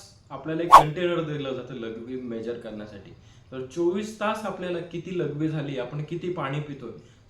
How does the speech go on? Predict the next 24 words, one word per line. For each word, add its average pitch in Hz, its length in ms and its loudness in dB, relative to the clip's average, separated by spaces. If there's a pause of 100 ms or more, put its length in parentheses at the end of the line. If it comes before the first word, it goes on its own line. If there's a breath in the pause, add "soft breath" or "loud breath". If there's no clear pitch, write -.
सगळं 190 320 0
त्याच्यामध्ये 160 440 -2
व्यवस्थित 151 520 -2
मेजर 139 500 -2
करावं 135 380 -4
लागतं 113 400 -10
आणि 131 260 -8
त्यानुसार 190 460 -2
मग 185 140 -4
आपण 175 320 -6
बघू 156 260 -2
शकतो 151 400 -8
की 127 80 -10
आपली 131 300 -6 (480 loud breath)
फ्रिक्वेन्सी, 151 520 -4
आपण 127 280 -6 (280)
जास्त 131 360 -8
तर 151 100 -4
पाणी 147 300 -4
पित 143 300 -4
नाही 127 220 -4
आहे 117 240 -8
ना, 101 120 -12 (380 loud breath)
आपण 160 220 -4